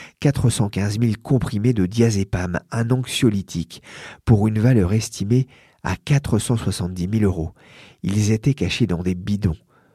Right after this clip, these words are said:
On en parle un peu moins que des saisies de drogue. J'ai eu envie de porter un éclairage dans la story sur ce problème. Et j'ai rencontré il y a quelques semaines Philippe Lamoureux, le directeur général du lem, le syndicat des entreprises du médicament.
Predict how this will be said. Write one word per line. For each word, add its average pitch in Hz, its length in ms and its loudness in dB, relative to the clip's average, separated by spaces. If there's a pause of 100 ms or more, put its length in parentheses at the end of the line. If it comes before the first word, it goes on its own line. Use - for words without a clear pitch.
(260)
On 113 140 -2
en 117 100 -2
parle 135 280 0
un 98 40 -4
peu 101 160 -2
moins 135 340 0 (340)
que 95 80 -2
des 82 120 -2
saisies 98 360 -4
de 95 100 0
drogue. 85 500 -6 (440)
J'ai 127 160 6
eu 160 120 6
envie 160 220 4
de 135 80 4
porter 120 380 0
un 110 100 -2
éclairage 98 640 -2
dans 98 100 -2
la 104 100 -2
story 87 440 -2
sur - 240 -2
ce - 120 0
problème. 78 560 -4 (540)
Et - 80 4
j'ai 110 140 4
rencontré 139 500 2
il 120 100 4
y 85 60 2
a 101 60 -2
quelques 127 340 0
semaines 127 320 0
Philippe 135 440 0
Lamoureux, 101 460 0 (360)
le 110 160 4
directeur 123 580 2
général 107 480 0
du 101 140 -2
lem, 90 360 0 (340)
le 101 200 4
syndicat 135 560 0
des 95 180 0
entreprises 113 460 -2
du 101 140 -8
médicament. 95 680 -6